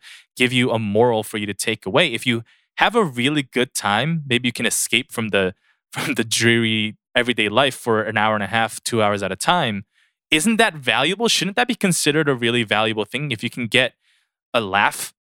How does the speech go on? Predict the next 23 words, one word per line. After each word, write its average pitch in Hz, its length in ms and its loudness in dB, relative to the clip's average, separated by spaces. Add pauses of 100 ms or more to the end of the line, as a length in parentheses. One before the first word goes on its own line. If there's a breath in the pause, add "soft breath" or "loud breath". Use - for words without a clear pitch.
(340)
I 143 60 2
just 180 160 0
feel 226 120 2
like 196 200 0
it's, - 220 -6 (180)
it's 156 140 -2
always 196 260 2
put - 380 -2
a 139 80 -2
tier 143 320 0
below. 107 440 -2
It's 98 120 -4
always 139 200 0
put 135 200 -2
in 131 80 -4
a 117 80 -2
different 110 280 -6
category 101 600 -2
than 95 220 -4
drama, 92 500 -4 (320)
than 107 140 2
horror, 95 500 0
than 95 300 -4